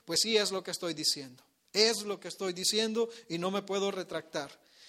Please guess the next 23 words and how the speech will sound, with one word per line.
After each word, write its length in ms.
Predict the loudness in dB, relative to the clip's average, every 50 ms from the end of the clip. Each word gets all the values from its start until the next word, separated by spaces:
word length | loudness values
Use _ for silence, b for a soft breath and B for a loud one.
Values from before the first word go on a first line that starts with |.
| B B 4
Y 120 | 6 6
aunque 260 | 6 4 0 -2 0
le 120 | 0 2 2
guste 320 | 2 0 0 0 2 0
o 60 | 2
no 100 | 2 6
le 100 | 6 6
guste 360 | 4 4 0 -2 0 2 2
a 60 | 2 2
las 160 | 2 0 0
personas 460 | -2 -2 0 0 0 0 0 -2 -2
que 80 | 0 0
escuchan, 480 | -2 -2 -2 -8 -8 -6 -8 -8 -8 B B B B
es 200 | 0 0 2 2 2
la 120 | 0 0
verdad. 380 | 0 -2 -4 -6 -12 -16 -16 -16 -20 -20 -20 B B B B B B B B B B B B _ _ _
Y 380 | -2 0 2 2 2 2 0 0 0
no 160 | 0 0 2
puedo 500 | 4 4 6 6 6 6 6 4 0 -4
cambiarlo 680 | -6 -4 -4 -2 2 4 4 4 4 2 0 -2 -2
porque 340 | -2 -6 -8 -8 -8 -2 2
es 120 | 2 4
así. 360 | 4 4 2 2 0 -4 -8